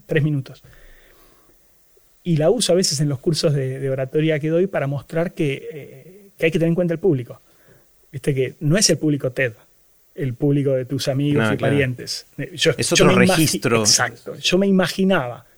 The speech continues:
Speaker 1: todos escuchándome, preparados para aplaudirme, y no, estás en un cumpleaños, los chicos joden, me preguntan.
Speaker 2: Es más una conversación que una
Speaker 1: Eh,
Speaker 2: charla, ¿no?
Speaker 1: así
Speaker 2: Eso.
Speaker 1: que fue un fracaso total. Y, y lo sentí mucho porque la había preparado,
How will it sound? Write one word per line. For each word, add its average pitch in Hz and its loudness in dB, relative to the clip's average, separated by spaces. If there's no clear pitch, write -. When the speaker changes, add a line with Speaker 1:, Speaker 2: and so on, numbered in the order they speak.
Speaker 1:
todos 170 4
escuchándome, 165 4
preparados 147 0
para 143 -2
aplaudirme, 214 0
y 147 0
no, 165 4
estás 143 -2
en 156 2
un 139 0
cumpleaños, 151 2
los 131 -4
chicos 143 -4
joden, 156 4
me 131 -6
preguntan. 143 0
Speaker 2:
Es 160 4
más 160 2
una 147 2
conversación 135 0
que 135 -4
una 120 0
Speaker 1:
Eh, 110 0
Speaker 2:
charla, 101 2
¿no? 110 -4
Speaker 1:
así 117 -2
Speaker 2:
Eso. 190 0
Speaker 1:
que - 2
fue 196 -2
un 175 2
fracaso 165 0
total. 127 -6
Y, 135 -6
y 139 0
lo 135 -2
sentí 147 -2
mucho 175 2
porque 135 -6
la 139 -6
había 160 0
preparado, 143 -4